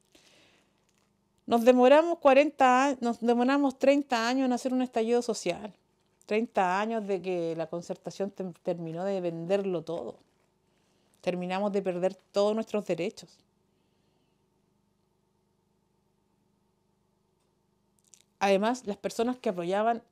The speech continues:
en, que decían apoyar el estallido, o sea, el mundo progre, ahora está feliz entregándose a la socialdemocracia y está feliz con su Boric abrazado del Zelensky. Por supuesto que no va a haber ningún estallido porque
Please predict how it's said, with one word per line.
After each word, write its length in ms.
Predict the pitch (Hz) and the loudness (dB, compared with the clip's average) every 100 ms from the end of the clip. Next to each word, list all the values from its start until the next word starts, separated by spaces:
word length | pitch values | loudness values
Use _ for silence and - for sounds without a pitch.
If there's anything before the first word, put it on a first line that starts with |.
| - | -6
en, 160 | 190 - _ | -6 -8 _
que 140 | - 180 | -4 -2
decían 440 | 165 - 247 254 | -2 -2 0 0
apoyar 300 | 254 226 233 | 0 0 0
el 80 | 233 | -2
estallido, 480 | 233 226 226 202 175 | -2 -4 -2 -4 -4
o 40 | |
sea, 140 | 170 175 | -4 -4
el 80 | |
mundo 320 | 180 202 180 160 | -4 -6 -6 -4
progre, 500 | 233 208 175 214 - _ _ _ _ _ - | -2 -2 -4 -8 -12 _ _ _ _ _ -12
ahora 240 | 175 196 233 | -4 -2 -2
está 260 | - 269 | -2 -4
feliz 480 | 262 202 180 220 254 | -4 -8 -6 -8 -8
entregándose 880 | 254 247 247 240 247 254 254 262 285 - - _ | -8 -2 -2 -2 -2 -4 -2 -2 -2 -10 -20 _
a 80 | 196 | -4
la 140 | 202 | -2
socialdemocracia 920 | 208 202 220 220 214 196 185 214 247 | -4 -4 -2 -2 -4 -2 -2 0 -4
y 40 | 233 | -2
está 160 | 220 | -2
feliz 340 | 214 190 180 196 | -2 -4 -6 -4
con 180 | 240 | -4
su 140 | 226 220 | -2 -4
Boric 340 | 196 202 220 | -2 -2 -2
abrazado 640 | 208 185 180 214 208 196 | -4 -4 -4 -2 0 0
del 280 | 180 165 156 | 0 -2 -4
Zelensky. 600 | - 165 185 381 - 135 _ _ _ - - - - | -10 -10 -10 -14 -20 -20 _ _ _ -20 -20 -20 -10
Por 120 | 202 | -6
supuesto 360 | 220 214 254 285 | -2 -2 0 0
que 100 | 277 | 0
no 60 | |
va 80 | 262 | 2
a 20 | |
haber 140 | 247 254 | 2 2
ningún 320 | 247 220 247 | 0 -2 -4
estallido 540 | 254 247 240 254 220 | -2 -4 -2 0 0
porque 420 | 208 185 - 165 | -2 -8 -8 -10